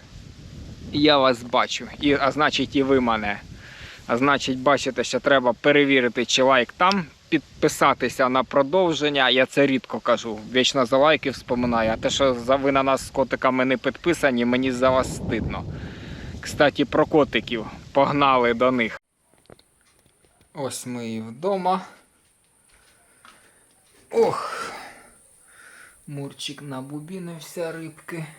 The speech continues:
І все. Ага, дайте ще красноперочку, да? Камера, кстати, в темноті хорошо бачить. Морду. Забирай. Я теж набубінився кваску.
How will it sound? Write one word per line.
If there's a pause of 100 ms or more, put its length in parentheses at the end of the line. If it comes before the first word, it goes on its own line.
(320)
І
все. (100)
Ага,
дайте
ще
красноперочку,
да? (880)
Камера,
кстати,
в
темноті
хорошо (140)
бачить.
Морду. (1300)
Забирай. (140)
Я
теж
набубінився
кваску.